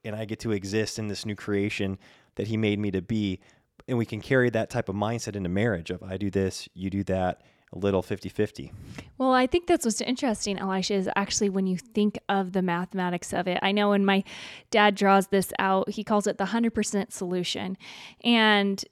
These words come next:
Speaker 2: you know, ask the crowd, "Okay, so how much do you think you should both be giving?" And I think I told you guys on the podcast before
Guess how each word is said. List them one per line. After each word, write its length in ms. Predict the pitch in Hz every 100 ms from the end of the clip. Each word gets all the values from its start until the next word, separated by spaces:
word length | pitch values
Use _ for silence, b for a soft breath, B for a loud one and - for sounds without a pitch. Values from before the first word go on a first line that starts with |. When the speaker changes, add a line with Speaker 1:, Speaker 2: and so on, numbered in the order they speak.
| _ _ _ -
Speaker 2:
you 200 | 226 214
know, 160 | 208
ask 320 | - 202 208 -
the 100 | 202
crowd, 320 | 208 190 190
"Okay, 300 | 220 226 220
so 240 | 185 - 196
how 180 | 196 214
much 220 | 208 -
do 100 | 208
you 60 |
think 260 | 202 202 190
you 100 | 202
should 240 | - 196
both 300 | 185 185 170
be 100 | -
giving?" 480 | 190 190 180 190 214 B B B B
And 240 | 214 214
I 80 | 233
think 160 | 381 415
I 60 |
told 220 | - 294
you 80 | 254
guys 220 | 220 202
on 220 | - 202 202
the 80 |
podcast 600 | 196 202 196 - 196 -
before 580 | - 180 - 285 208 190